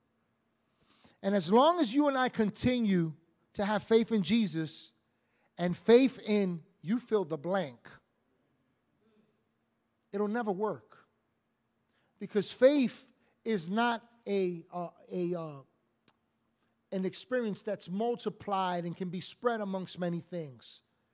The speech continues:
Faith is singular. Faith is unique. It's one and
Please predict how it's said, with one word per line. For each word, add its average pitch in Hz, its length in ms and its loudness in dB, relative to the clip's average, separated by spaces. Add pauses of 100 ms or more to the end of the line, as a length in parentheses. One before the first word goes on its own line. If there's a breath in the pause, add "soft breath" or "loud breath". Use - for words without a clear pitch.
(280)
Faith 220 320 2
is 196 140 4
singular. 143 720 0 (1600)
Faith 214 320 0
is 214 280 2
unique. 180 600 0
It's 190 200 -6
one 196 320 -2
and 185 160 2